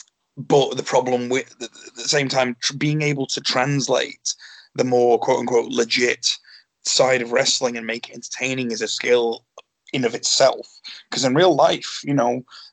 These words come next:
uh, legit fighting isn't interesting. It, you, you know, it's not theatrical. It's small. That's why there's a referee there watching what they do. So to be able to make it big as a skill, that I, I could probably count, I,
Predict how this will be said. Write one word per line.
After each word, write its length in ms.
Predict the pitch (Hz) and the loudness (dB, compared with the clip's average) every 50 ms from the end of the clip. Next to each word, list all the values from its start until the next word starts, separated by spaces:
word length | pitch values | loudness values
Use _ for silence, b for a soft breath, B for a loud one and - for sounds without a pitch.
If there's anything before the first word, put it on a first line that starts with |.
| _ _ | _ _
uh, 220 | 131 127 123 123 117 | 4 4 4 4 2
legit 380 | 127 120 117 117 139 139 139 - | 0 -4 -4 -4 -4 -6 -8 -6
fighting 600 | - 143 127 135 147 - 123 120 113 110 107 110 - | -6 -4 -4 -4 -6 -6 -10 -10 -10 -12 -14 -10 -8
isn't 320 | 127 123 120 123 120 117 - | -8 -6 -6 -8 -10 -8 -6
interesting. 600 | 139 131 120 - - 120 - - - 127 - - - | -6 -4 -4 -4 -4 -4 -6 -4 -6 -8 -8 -8 -10
It, 100 | - - _ _ - - - | -12 -12 _ _ -18 -10 -6
you, 80 | 151 156 | -6 -4
you 160 | 139 156 156 | -2 0 0
know, 120 | 143 135 131 | 2 2 0
it's 160 | - - 151 | -2 0 0
not 180 | 151 135 - - | 0 0 0 0
theatrical. 480 | - 131 143 147 - - - 135 120 | 0 0 0 0 -2 -6 -6 -6 -6
It's 120 | - - - | -2 0 0
small. 540 | - - 135 131 143 151 147 139 143 156 160 | 0 0 0 -2 0 2 2 0 0 -2 -6
That's 140 | 156 147 | -6 -6
why 60 | 143 131 | -6 -6
there's 100 | 131 127 | -4 -4
a 40 | |
referee 420 | 123 131 - - 135 139 139 151 156 | -4 -6 -6 -6 -4 -2 -2 0 0
there 180 | 135 143 143 | 0 -2 -2
watching 280 | 135 147 147 - - 147 | -2 -2 -4 -4 -6 -8
what 80 | 143 - | -10 -10
they 60 | 143 139 | -10 -6
do. 260 | - 139 143 135 135 B B B B B B B B B B B B - | -2 -2 -2 -2 -4 B B B B B B B B B B B B -10
So 200 | - - 147 131 | -4 -2 -2 -2
to 120 | 120 123 | -2 -4
be 140 | 123 123 131 | -4 0 0
able 200 | 139 143 143 131 | 0 0 0 -2
to 100 | - 135 | -2 -2
make 280 | 131 127 131 123 - - | -2 -2 -2 -2 -4 -6
it 120 | 135 - _ _ _ | -6 -8 _ _ _
big 200 | 143 147 151 139 | 4 4 4 4
as 100 | 120 117 | 2 0
a 40 | 113 | -2
skill, 380 | - - - - 151 147 135 | -2 -2 2 2 4 4 6
that 100 | 127 120 120 | 6 4 4
I, 400 | 127 127 127 131 131 - - 139 | 4 4 4 4 4 4 2 2
I 40 | 135 | 2
could 160 | - 165 151 | 0 -4 -6
probably 220 | - 147 131 131 | -4 -2 -2 -2
count, 280 | - - 135 131 123 - - _ _ _ _ _ _ _ _ _ _ | -2 -2 -2 -2 -2 -4 -8 _ _ _ _ _ _ _ _ _ _
I, 140 | - 110 110 | -6 -6 -4